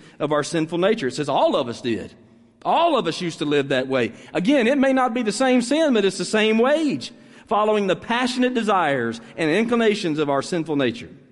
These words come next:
By our very nature, we were subject to God's anger just like everyone else."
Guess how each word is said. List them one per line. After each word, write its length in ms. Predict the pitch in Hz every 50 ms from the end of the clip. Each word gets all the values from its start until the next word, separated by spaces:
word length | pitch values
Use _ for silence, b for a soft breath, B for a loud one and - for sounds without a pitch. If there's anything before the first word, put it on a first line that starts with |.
| _ _ _ _ _ _ _ _ _ _ _ _ B B B B B B B B
By 120 | 165 175 180
our 220 | 185 180 180 170
very 300 | 151 180 214 262 277 269
nature, 320 | 262 247 226 - - 170
we 140 | 160 170 175
were 100 | 156 156
subject 480 | 151 - - 240 254 220 175 160 151 -
to 80 | 156
God's 300 | 143 151 143 139 131 - -
anger 300 | 165 190 226 214 170 151
just 240 | 143 147 185 175 -
like 200 | 190 185 180 185
everyone 320 | 196 196 208 214 220 233
else." 400 | 247 247 - - - - - -